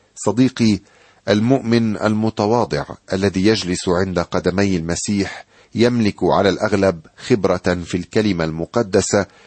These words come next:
تفوق تلك التي يملكها أصحاب الشهادات والألقاب. والآن إليك هذه الآية التي لا بد وأنك سمعتها مرارا وتكرارا في حياتك. عدد مية وخمسة:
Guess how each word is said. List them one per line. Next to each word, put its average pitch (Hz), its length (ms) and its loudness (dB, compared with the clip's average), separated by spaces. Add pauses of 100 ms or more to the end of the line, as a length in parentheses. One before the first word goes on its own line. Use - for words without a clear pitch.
(240)
تفوق - 600 0
تلك 139 260 0
التي 101 380 0
يملكها 92 680 0
أصحاب 90 520 -2
الشهادات 82 680 -2
والألقاب. 82 600 -2 (1300)
والآن 139 640 2
إليك 127 340 2
هذه 90 340 0
الآية 92 640 2 (340)
التي 104 520 2
لا 101 240 2
بد 117 280 2
وأنك 113 720 2
سمعتها 107 920 0 (260)
مرارا 107 760 0
وتكرارا 104 680 -2
في 90 160 -10
حياتك. - 720 -4 (380)
عدد 85 300 0
مية 92 200 -2
وخمسة: 104 520 -2